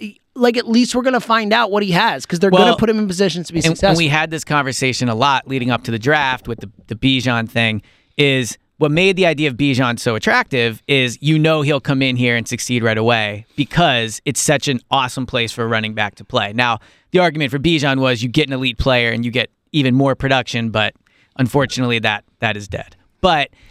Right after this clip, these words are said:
Speaker 1: God, you're,
Speaker 2: <laughs>
Speaker 1: you're dealing with it well, I could
Speaker 2: uh,
Speaker 1: say.
Speaker 2: yeah, it's, it's sad. But
Speaker 1: I know. All the Bijan people are really
Speaker 2: I w-,
Speaker 1: still,
Speaker 2: I would
Speaker 1: still
Speaker 2: be
Speaker 1: going
Speaker 2: curious.
Speaker 1: through it.
Speaker 2: I haven't had the, the bravery to put this poll up yet,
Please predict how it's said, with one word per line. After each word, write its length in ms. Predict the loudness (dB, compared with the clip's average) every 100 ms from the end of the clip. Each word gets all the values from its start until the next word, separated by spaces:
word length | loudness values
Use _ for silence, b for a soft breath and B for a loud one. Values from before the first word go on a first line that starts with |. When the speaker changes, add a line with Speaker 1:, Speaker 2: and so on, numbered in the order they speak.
| b
Speaker 1:
God, 240 | 0 2 4
you're, 100 | 2
Speaker 2:
<laughs> 160 | 0
Speaker 1:
you're 120 | -2 -2
dealing 360 | 0 2 2
with 100 | 2
it 40 | 2
well, 280 | 2 2 4
I 60 |
could 80 | 2
Speaker 2:
uh, 160 | 2 2
Speaker 1:
say. 160 | 2 2
Speaker 2:
yeah, 320 | 0 0 -2
it's, 340 | -8 -8 -12 -10
it's 140 | -10 -4
sad. 320 | -2 -2 -8 0
But 100 | 4 4
Speaker 1:
I 100 | 4
know. 220 | 4 4
All 240 | 4 2 2
the 80 | 0
Bijan 440 | 2 4 4 2
people 220 | 0 2
are 60 | 4
really 260 | 4 4 2 0
Speaker 2:
I 100 | 0
w-, 140 | 2
Speaker 1:
still, 0 | 2
Speaker 2:
I 60 | 2
would 60 |
Speaker 1:
still 120 | 2
Speaker 2:
be 60 | 4
Speaker 1:
going 200 | 4 4
Speaker 2:
curious. 600 | 4 6 4 2 -2 -6
Speaker 1:
through 60 | -10
it. 60 | -4
Speaker 2:
I 80 | -2
haven't 260 | 0 -2
had 420 | 0 0 0 -2 -8 _ _
the, 360 | 0 2 2 0
the 80 | -4
bravery 480 | 0 2 0 0 -4
to 80 | -2
put 200 | -2 -4
this 140 | -10
poll 280 | -2 0 0
up 160 | 0
yet, 280 | 0 0 -2